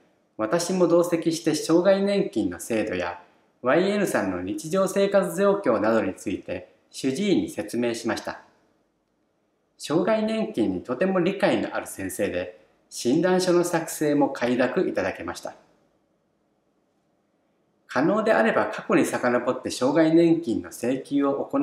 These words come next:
いたかったのですが、ちょうど障害認定日は体調が安定しており、病気とは言えないという医師の判断があったため、過去に遡っての手続きは行わず、将来に向かってのみの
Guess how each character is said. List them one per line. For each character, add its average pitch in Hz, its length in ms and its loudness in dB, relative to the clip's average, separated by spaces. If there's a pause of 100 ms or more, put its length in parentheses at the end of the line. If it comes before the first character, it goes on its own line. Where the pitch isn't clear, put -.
い 147 100 0
た 170 100 -2
か 156 100 -2
っ - 100 -8
た 98 80 -4
の 87 140 -6
で - 80 -10
す - 160 -8
が、 87 220 -8 (680)
ち - 80 -6
ょ 170 140 2
う - 20 -4
ど 202 100 0
障 196 280 2
害 202 200 4
認 202 280 -2
定 202 200 2
日 101 140 0
は 90 320 -6 (240)
体 151 240 0
調 160 160 4
が 151 180 2
安 139 220 0
定 135 140 0
し - 100 -6
て 131 100 0
お 127 120 2
り、 95 260 -4 (480)
病 143 240 2
気 - 80 -8
と 196 140 2
は 110 220 4
言 117 100 2
え 143 60 2
な 165 120 4
い 165 140 2
と 170 60 2
い 165 240 6
う - 20 0
医 165 60 -2
師 - 180 -4
の 98 60 2
判 113 320 -2
断 95 200 -4
が 98 220 -6
あ 110 40 -6
っ - 80 -12
た 101 80 -4
た 87 140 -10
め、 90 240 -10 (560)
過 160 160 -2
去 185 80 4
に 123 100 4
遡 117 440 0
っ - 140 -8
て 113 60 -2
の 98 100 -2
手 - 100 -8
続 110 260 -6
き 92 120 -6
は 95 100 -2
行 - 260 -6
わ 107 280 0
ず、 107 260 -8 (460)
将 208 300 -2
来 135 180 4
に 104 80 0
向 101 160 -4
か 117 80 0
っ 113 100 -6
て 120 80 -4
の 120 160 0
み 107 120 4
の 90 200 -4